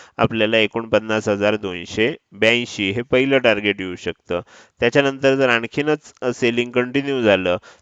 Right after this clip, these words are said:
तर मग अठ्ठेचाळीस हजार पन्नास पर्यंत आणखीन खाली जाताना आपल्याला बँक निफ्टी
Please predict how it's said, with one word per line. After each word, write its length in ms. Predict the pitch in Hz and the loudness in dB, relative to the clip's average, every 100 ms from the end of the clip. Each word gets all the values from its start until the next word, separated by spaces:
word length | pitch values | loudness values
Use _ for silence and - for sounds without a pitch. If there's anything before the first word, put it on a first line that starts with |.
| _ | _
तर 160 | 147 143 | 4 4
मग 240 | 143 151 139 | 4 4 4
अठ्ठेचाळीस 580 | 120 143 131 131 127 120 | 4 2 4 4 4 2
हजार 240 | 110 113 | 4 2
पन्नास 500 | 117 107 104 117 - | 2 -4 -2 -4 -2
पर्यंत 440 | 113 101 98 98 101 | -2 0 -2 -2 0
आणखीन 760 | 110 117 - 95 101 - 135 135 | 0 -4 -12 -10 -8 -6 -6 -2
खाली 240 | 104 101 | 0 0
जाताना 440 | 101 95 101 101 98 | 0 -2 -4 -6 -8
आपल्याला 560 | 90 95 87 90 113 139 - - _ | -8 -6 -4 -2 -4 -6 -16 -20 _
बँक 240 | 110 113 120 | 2 2 0
निफ्टी 460 | 98 - - 135 | -8 -6 -4 -4